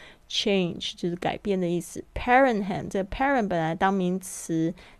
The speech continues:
讲父母，呃，parent 这边也可以当这个动词，就是指这个抚养的意思。And raise 也是抚养。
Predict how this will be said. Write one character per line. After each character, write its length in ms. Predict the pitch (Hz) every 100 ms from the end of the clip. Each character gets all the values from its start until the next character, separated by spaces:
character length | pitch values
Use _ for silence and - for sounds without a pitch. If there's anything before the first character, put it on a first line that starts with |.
| -
讲 320 | - 160 -
父 240 | - 269
母， 300 | 233 180 165 190 - -
呃， 320 | - 180 160 -
parent 440 | - 214 202 196 180
这 100 | 180
边 160 | 185
也 60 | 165
可 100 | 196
以 60 |
当 340 | 175 175 175 196 - - _ _ _
这 100 | -
个 160 | 165 151
动 280 | - 202 170
词， 440 | - - - 165
就 140 | 160 180
是 200 | 165 165
指 240 | - -
这 140 | - 165
个 60 |
抚 260 | 175 - 170
养 180 | 165 -
的 80 |
意 180 | 160 160
思。 220 | 165 -
And 300 | - 175 165 160
raise 440 | 180 185 - -
也 100 | 160
是 120 | 160
抚 300 | - - 170
养。 280 | 185 165 -